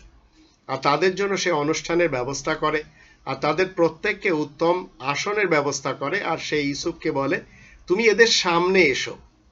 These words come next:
এভাবে সেই মেয়েরা যখন তাকে দেখে, তখন তার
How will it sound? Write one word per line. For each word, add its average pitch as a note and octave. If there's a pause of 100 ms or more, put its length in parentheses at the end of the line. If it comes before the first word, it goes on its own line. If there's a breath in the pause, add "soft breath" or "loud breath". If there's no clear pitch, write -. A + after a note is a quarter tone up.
(380)
এভাবে F#3
সেই F3
মেয়েরা F3+
যখন D#3+
তাকে C#3+
দেখে, C#3+ (360 loud breath)
তখন D#3+
তার D#3+